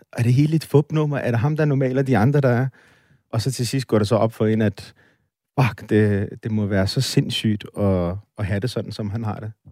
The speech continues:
Så den er faktisk... Det er en af de få film, som har... Jeg blev rørt af den flere dage efter, når jeg hele tiden tænkte over plottet og ham og hans univers. Så det er virkelig, virkelig... Der, der kalder man, der,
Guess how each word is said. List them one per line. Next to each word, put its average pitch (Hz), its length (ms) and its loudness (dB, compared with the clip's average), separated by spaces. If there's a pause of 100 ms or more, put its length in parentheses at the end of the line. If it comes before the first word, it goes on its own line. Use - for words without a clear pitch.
(260)
Så 110 120 -8
den 104 100 -2
er 104 40 0
faktisk... 120 440 -2 (960)
Det 160 80 2
er 165 40 0
en 165 80 2
af 156 60 0
de 139 60 -2
få 147 180 0
film, 135 240 -4
som 117 180 -2
har... 101 600 0 (280)
Jeg 110 140 -2
blev 110 140 2
rørt 135 340 2 (600)
af 113 120 2
den 127 260 0
flere 120 220 0
dage 104 300 -2
efter, 101 240 -6 (200)
når 101 140 -4
jeg 95 80 -2
hele 110 120 -4
tiden 107 180 -6
tænkte 110 280 -2
over 101 280 -6 (240)
plottet 104 480 -4
og 92 240 -8
ham 104 360 -2
og 90 220 -12
hans 95 560 -8
univers. 90 600 -8 (880)
Så - 120 -8
det 113 140 -2
er 113 40 0
virkelig, 113 400 0
virkelig... 104 300 -2
Der, 127 80 0
der 135 140 0
kalder 120 260 2
man, 107 100 0
der, 139 280 0